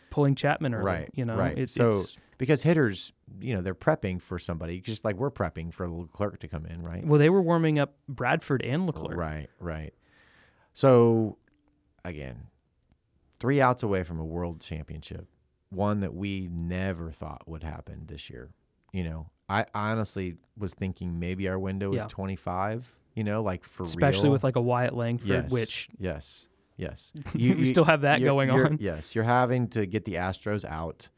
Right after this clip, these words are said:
Speaker 2: you know, and you're trying to figure out. But we're three outs away, legitimate three outs away.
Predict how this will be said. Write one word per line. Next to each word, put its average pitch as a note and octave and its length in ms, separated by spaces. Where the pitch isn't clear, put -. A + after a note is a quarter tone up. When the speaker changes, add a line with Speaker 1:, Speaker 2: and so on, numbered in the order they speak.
Speaker 2:
you G2+ 80
know, E2 400
and F#2 140
you're F2 100
trying F#2+ 280
to F2 120
figure E2+ 280
out. E2 160
But A#2 80
we're E3 120
three B2+ 420
outs F2 280
away, E2 420
legitimate G#2 760
three F2+ 180
outs D2+ 220
away. D#2+ 220